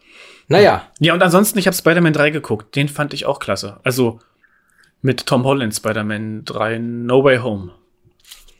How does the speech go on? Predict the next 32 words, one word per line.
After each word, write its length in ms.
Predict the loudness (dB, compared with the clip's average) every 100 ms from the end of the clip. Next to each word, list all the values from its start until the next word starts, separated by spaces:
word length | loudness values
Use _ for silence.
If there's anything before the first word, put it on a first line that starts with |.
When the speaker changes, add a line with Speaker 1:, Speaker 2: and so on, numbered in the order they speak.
| -20 _ _ _ 0
Speaker 2:
Und 160 | 4
ohne 240 | 6 6 4
zu 140 | 0
spoilern, 600 | -2 2 4 6 4 2 -6 _ _ _ _ -12
kann 200 | -2 2
man 260 | 4 2
wirklich 320 | -2 -4 -6 0
sagen, 520 | 2 2 0 -2 -6 -14
ein 80 | -8
guter 280 | -2 0 0
Film. 460 | 0 0 0 -4 _ _ _ _ _ _ _
Macht 280 | 0 0 -4
Spaß 380 | 0 0 0 -4
und 60 |
ich 100 | -4
find's 200 | -2 0
schön, 200 | 2 4
wenn 120 | 4 0
Sony 380 | 2 2 2 -2
zusammen 300 | -6 -4 -4
mit 100 | -4
Marvel 280 | -4 -2 -4
was 180 | -6
produziert, 640 | -6 -6 -4 -6 -2 -2 0
weil 140 | -2 -2
es 140 | -6
nicht 160 | -8 -6
ganz 260 | -6 -6
so 300 | -6 -6 -6 -10 -20 -20 _
Marvelesque 880 | 0 2 2 -2 -2 -2 -4 -6 -6
war. 400 | -2 -4 -6 _ _ _ _ _ -10
Speaker 1:
Mhm. 280 | -6 -6